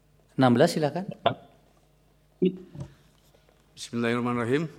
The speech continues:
Speaker 2: Assalamualaikum warahmatullahi wabarakatuh.
Speaker 1: Waalaikumsalam warahmatullahi wabarakatuh.
Speaker 2: Eh, terima kasih Majelis atas kesempatannya. Perkenalkan, kami pemohon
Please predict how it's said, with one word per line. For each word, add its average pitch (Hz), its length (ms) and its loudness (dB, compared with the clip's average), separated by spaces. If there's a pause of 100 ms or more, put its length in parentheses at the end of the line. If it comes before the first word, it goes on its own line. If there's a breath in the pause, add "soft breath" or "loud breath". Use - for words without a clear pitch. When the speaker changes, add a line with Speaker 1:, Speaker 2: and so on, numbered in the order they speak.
(180)
Speaker 2:
Assalamualaikum 117 720 -4
warahmatullahi 117 560 -4
wabarakatuh. 104 320 -8
Speaker 1:
Waalaikumsalam 107 920 -8
warahmatullahi 92 200 -18
wabarakatuh. - 120 -20 (320)
Speaker 2:
Eh, 107 320 -4
terima 107 240 -10
kasih 110 400 -6 (320)
Majelis 98 640 -12
atas 98 300 -12
kesempatannya. 104 680 -10 (640 soft breath)
Perkenalkan, 120 880 -2
kami 120 480 -2
pemohon 127 720 -4